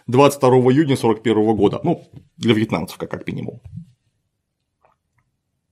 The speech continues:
То есть, для товарища Химейра было совершенно нормальным поехать чёрт знает куда, в другое полушарие, и убивать вьетнамцев, лично ему незнакомых.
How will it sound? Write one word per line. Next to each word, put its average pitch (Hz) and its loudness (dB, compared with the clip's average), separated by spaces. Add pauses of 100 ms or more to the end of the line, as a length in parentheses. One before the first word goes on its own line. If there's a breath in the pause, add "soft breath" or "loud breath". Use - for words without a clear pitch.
(1040)
То 180 10
есть, - 0 (880)
для 107 -6
товарища 233 4
Химейра 110 0 (340)
было 120 4
совершенно 135 4
нормальным 196 4
поехать 214 0 (220)
чёрт 233 4
знает 185 4
куда, 135 4
в 98 0
другое 117 4
полушарие, 165 0 (340 soft breath)
и 226 6
убивать 214 8
вьетнамцев, 170 0
лично 160 0
ему 123 0
незнакомых. 120 -2